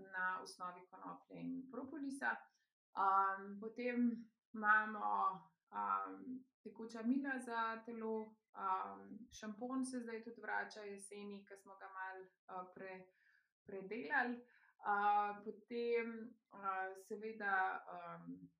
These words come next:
svečke in pa zdaj prihaja tudi še, eh, obrazna linija Nelly Potova s koncem meseca.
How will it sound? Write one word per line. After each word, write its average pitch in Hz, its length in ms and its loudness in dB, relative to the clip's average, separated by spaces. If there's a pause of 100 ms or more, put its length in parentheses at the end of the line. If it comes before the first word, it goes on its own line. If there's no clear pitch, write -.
svečke - 560 -8 (380)
in 214 300 -8
pa 196 320 -6
zdaj 196 220 -10
prihaja 190 640 -2
tudi 185 300 -18
še, - 320 -14
eh, 175 240 -12 (420)
obrazna 170 480 -6
linija 185 380 -10
Nelly 92 260 -12
Potova 92 600 -14 (320)
s - 160 -20
koncem 196 440 -10
meseca. 240 600 -2